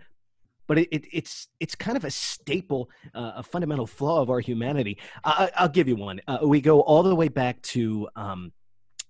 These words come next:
New England, the Salem witch trials. Guy goes and, and, and, uh, interviews, uh, I don't know what you wanna call it. The guy's name was Cotton Mather. Cotton Mather was a doctor, and he happened to be a, a, a very, very vicious,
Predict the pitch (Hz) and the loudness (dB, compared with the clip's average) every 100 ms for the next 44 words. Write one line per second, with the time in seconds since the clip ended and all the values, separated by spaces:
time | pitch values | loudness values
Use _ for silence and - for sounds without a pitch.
0 | _ 131 151 139 123 98 87 90 120 - | _ 2 4 4 2 -4 -10 -8 -8 -2
1 | 135 131 120 113 - - 87 85 - - | 0 2 2 0 -4 -8 -6 -8 -14 -20
2 | - 107 151 160 147 156 147 131 117 127 | -20 0 4 4 4 2 2 0 -6 -6
3 | 117 110 - 113 104 98 _ _ _ 101 | -8 -8 -10 -10 -8 -10 _ _ _ -10
4 | 98 95 90 90 _ _ _ _ _ - | -8 -6 -8 -12 _ _ _ _ _ 2
5 | 165 175 160 135 151 160 156 151 143 123 | 6 8 6 2 2 4 6 4 0 -4
6 | - 107 95 90 87 101 _ _ - 131 | -10 -6 -6 -6 -8 -20 _ _ -10 -4
7 | 131 120 110 123 123 113 107 104 - 110 | -2 0 0 -2 -4 -4 -4 -6 -2 -2
8 | 98 113 120 113 113 98 - 170 160 135 | -2 -2 -2 -2 -2 -4 -4 0 0 0
9 | 117 104 104 95 - - - 165 147 131 | 0 0 -2 -6 -10 -20 0 2 4 2
10 | 123 117 107 110 90 160 160 - 160 127 | 2 -2 -2 -6 2 4 4 2 0 2
11 | 120 123 123 120 101 110 104 104 107 98 | 0 -4 -2 -4 -4 -6 -6 -10 -12 -14
12 | 107 98 95 92 139 147 127 110 117 110 | -14 -16 -14 -2 2 4 2 0 -2 -4
13 | 85 90 127 - 117 - - | -8 -4 -2 -2 -4 -6 -12